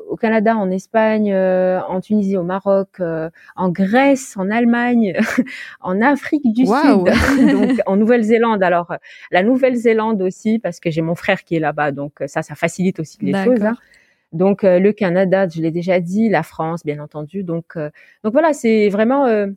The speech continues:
Speaker 1: Idina s'est exportée, euh, sans, euh, sans que j'ai, euh, à le demander ni, <laughs> ni à faire quoi
Speaker 2: Bah,
Speaker 1: que ce
Speaker 2: c'est
Speaker 1: soit.
Speaker 2: top.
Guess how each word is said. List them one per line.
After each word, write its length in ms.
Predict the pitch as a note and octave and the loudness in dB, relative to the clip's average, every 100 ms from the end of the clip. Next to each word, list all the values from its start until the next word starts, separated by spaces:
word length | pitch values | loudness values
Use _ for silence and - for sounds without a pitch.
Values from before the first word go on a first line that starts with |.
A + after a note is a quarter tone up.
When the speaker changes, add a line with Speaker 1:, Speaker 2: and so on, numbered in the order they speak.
| _ _ - | _ _ -2
Speaker 1:
Idina 440 | G#3+ A3+ A#3 C4+ | 0 2 2 0
s'est 180 | C4 A#3+ | -2 -2
exportée, 680 | C4+ C4 B3+ - - C#4 D4+ | -2 -2 -4 -4 -2 2 2
euh, 300 | A#3+ G#3 G3+ | 2 2 0
sans, 420 | G3 - B3+ B3 A3+ | -2 -4 -4 -2 -4
euh, 380 | G#3 F#3 F3 - | -4 -6 -8 -12
sans 220 | - C#4 | -2 0
que 80 | A#3 | 0
j'ai, 380 | A3+ D4 D4 A#3+ | 2 4 4 4
euh, 280 | G#3 F#3 D#3+ - | 4 4 2 0
à 120 | G#3+ | -2
le 80 | G3 | 2
demander 520 | B3 B3+ A3 C4 C#4+ | 2 2 2 2 2
ni, 440 | A#3+ A3+ G#3+ G3 A3 - A#4+ - A3 | 2 2 0 0 0 0 -2 -2 -2
<laughs> 500 | - - - - - | -2 -6 -8 -8 0
ni 100 | A3+ | 2
à 100 | A3+ | 2
faire 200 | C#4 C4 | 0 0
quoi 120 | A#3 | 2
Speaker 2:
Bah, 80 | G3+ | 2
Speaker 1:
que 60 | G3+ | 2
ce 40 | |
Speaker 2:
c'est 140 | G3 - | -2 -2
Speaker 1:
soit. 120 | F3+ | -4
Speaker 2:
top. 140 | F3+ | -4